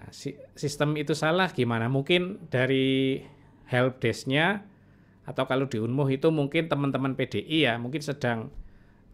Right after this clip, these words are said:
eh, proses maintenance. Nah, proses maintenance itu kadang dia, eh, melakukan pemetaan pengguna ya. Jadi mungkin kalau dilihat dari lognya itu,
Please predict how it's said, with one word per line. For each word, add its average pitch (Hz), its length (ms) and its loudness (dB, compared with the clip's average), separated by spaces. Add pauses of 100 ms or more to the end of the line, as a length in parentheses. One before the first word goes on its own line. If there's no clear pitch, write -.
eh, 113 320 -2
proses 123 400 -8
maintenance. 139 800 -2 (400)
Nah, 104 240 -6
proses 123 320 -8
maintenance 131 560 -4
itu 175 160 0
kadang 156 320 0
dia, 170 480 4 (640)
eh, 139 320 0
melakukan 139 880 0
pemetaan 143 640 0
pengguna 135 500 0
ya. 110 180 2 (220)
Jadi 131 300 -2
mungkin 143 500 0 (480)
kalau 131 320 2
dilihat 120 480 0
dari 123 320 0
lognya 127 480 -2
itu, 165 320 -2